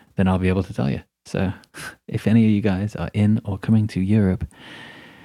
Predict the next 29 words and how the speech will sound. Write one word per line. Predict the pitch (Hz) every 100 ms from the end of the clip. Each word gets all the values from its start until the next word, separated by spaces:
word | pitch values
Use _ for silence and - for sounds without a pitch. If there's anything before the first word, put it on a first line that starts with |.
| - _
let | 113
me | 104
know. | 107 110 - - - -
Come | - 104
hang | 104
out | 101 85
with |
me | 101 107
and |
Gloria. | 95 101 107 87 - - - _ _ _ _ _ -
We're | 151
lonely. | 180 170 175 - _ _ -
<laughs> | - - - - _ _ - - 156 -
We | 92
ain't | -
lonely. | - -
We're | 120
never | 82 69
lonely. | - - - - _ _
We | 92
love | 87 62
it. | - - - -
We | -
have | 101
each | 98 101
other's | 90 90 -
company, | - 87 - - -
you | 92
know? | 85